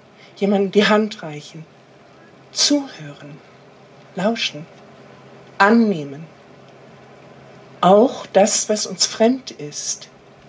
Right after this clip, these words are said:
zu akzeptieren, zu respektieren. Und das Gemeinsame herauszustellen,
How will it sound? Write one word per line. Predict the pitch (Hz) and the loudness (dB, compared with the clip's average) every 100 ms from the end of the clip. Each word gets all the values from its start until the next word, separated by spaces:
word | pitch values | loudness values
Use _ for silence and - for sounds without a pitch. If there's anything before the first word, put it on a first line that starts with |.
| - - - | -20 -20 -10
zu | - - | -4 -4
akzeptieren, | - - - - - 214 202 135 - - | -2 -2 -2 -2 0 0 0 -4 -12 -2
zu | - | 0
respektieren. | 190 226 - 214 208 - - 165 143 135 - - - - - - - - - - - - - - - - - - - - - - - - - - - - - - | 4 4 2 -2 -6 -6 -6 -6 -10 -14 -20 -20 -20 -20 -20 -20 -20 -20 -20 -20 -20 -20 -20 -20 -20 -20 -20 -20 -20 -20 -20 -20 -20 -20 -20 -20 -20 -20 -20 -2
Und | 202 | 2
das | 214 214 | 4 4
Gemeinsame | 240 226 226 247 247 240 180 165 147 | 6 8 8 6 6 4 -2 -6 -12
herauszustellen, | 135 165 156 147 147 - - 151 - 147 | -14 -14 -8 -8 -6 -8 -8 -8 -10 -12